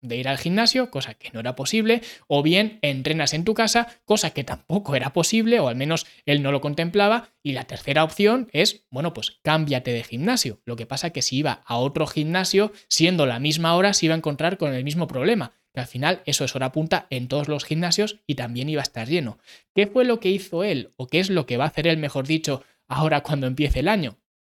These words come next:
cuando termine el mes que tiene pagado en el gimnasio? Pues lo que va a hacer va a ser irse a un estudio de un entrenador personal para estar él solo, porque el problema que él tenía era la gente, por lo que sea, pues él no estaba cómodo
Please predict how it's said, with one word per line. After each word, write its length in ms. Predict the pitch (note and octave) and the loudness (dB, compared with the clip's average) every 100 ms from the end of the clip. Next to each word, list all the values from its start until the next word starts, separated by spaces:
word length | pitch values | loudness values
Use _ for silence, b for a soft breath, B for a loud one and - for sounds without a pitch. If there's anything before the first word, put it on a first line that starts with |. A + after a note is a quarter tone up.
| _ _ _ _ _ | _ _ _ _ _
cuando 240 | - B2+ | -6 -4
termine 320 | A#2+ B2 C#3+ C3+ | -4 -4 -2 -2
el 60 | |
mes 160 | D3 D3 | 0 -2
que 120 | B2 | -4
tiene 160 | C3+ C3+ | -6 -6
pagado 260 | A#2+ C3+ | -4 -4
en 80 | C3 | -4
el 60 | B2 | -6
gimnasio? 480 | C3 F3+ A3 A#2+ - _ _ _ | -6 -2 -2 -4 -10 _ _ _
Pues 160 | - A2+ | -14 -12
lo 60 | A#2+ | -6
que 80 | B2+ | -2
va 60 | |
a 20 | |
hacer 200 | D3 G3+ | 0 2
va 60 | G#3 | 2
a 40 | |
ser 280 | F3+ F#3+ G#3 | 2 0 0
irse 380 | - F3 - G3 - | 0 0 2 -2 0
a 80 | |
un 120 | D3+ E3 | -2 -2
estudio 480 | E3 - E3 G3 | -4 0 4 4
de 80 | F3+ | 2
un 140 | D3+ F3+ | 0 0
entrenador 440 | D3 C3 A#2+ C#3 | -2 -4 -2 -2
personal 460 | C3+ A#2+ C#3+ A3 C3+ | -2 -4 0 0 0
para 220 | C3+ B2+ | -2 -4
estar 340 | - G#3 A3 - | 0 -2 -2 0
él 200 | E3+ C3+ | 0 2
solo, 380 | - B3 C3 - _ _ _ | 0 0 -2 -8 _ _ _
porque 220 | - - | -4 -2
el 80 | C3 | -4
problema 280 | B2+ G#3 A#3+ | -2 -2 0
que 60 | |
él 100 | A#3 | 0
tenía 360 | G3+ G3 G#3+ G3+ | 0 0 -2 -2
era 380 | D3 F3+ G#3 _ _ _ _ | 0 0 -2 _ _ _ _
la 160 | C#3 B2+ | -4 -2
gente, 460 | - A3+ E3+ F2 _ | 2 2 2 -6 _
por 140 | A#2 | -10
lo 120 | A2 A2+ | -10 -2
que 80 | |
sea, 240 | - G3 B3 | 0 2 0
pues 180 | C3 - | -2 -2
él 220 | D#3 C3 | -2 -2
no 80 | B2+ | -6
estaba 340 | - B2+ B2 | -6 -6 -2
cómodo 460 | E3+ F3 C3 A#2+ | 0 0 0 -4